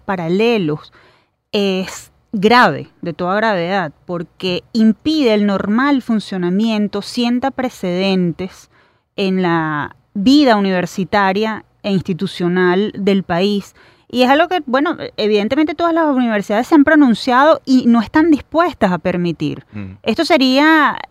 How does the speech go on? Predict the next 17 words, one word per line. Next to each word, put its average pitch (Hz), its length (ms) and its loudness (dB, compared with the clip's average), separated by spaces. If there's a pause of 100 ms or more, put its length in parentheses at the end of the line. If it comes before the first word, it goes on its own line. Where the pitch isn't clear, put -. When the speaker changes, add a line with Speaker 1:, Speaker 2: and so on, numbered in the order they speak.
Speaker 1:
eh, - 160 -14
crear 226 380 2
una 302 160 4
situación 247 520 -2
todavía 254 400 -2
mucho 277 280 0
más 277 160 -2
compleja. 277 760 -2
Si - 240 -6
con 247 360 2
una, 349 540 2 (140)
o, 247 220 2
un 262 200 6
organismo 277 420 4
oficial 240 520 2 (460)
es 254 380 0
difícil 214 760 -6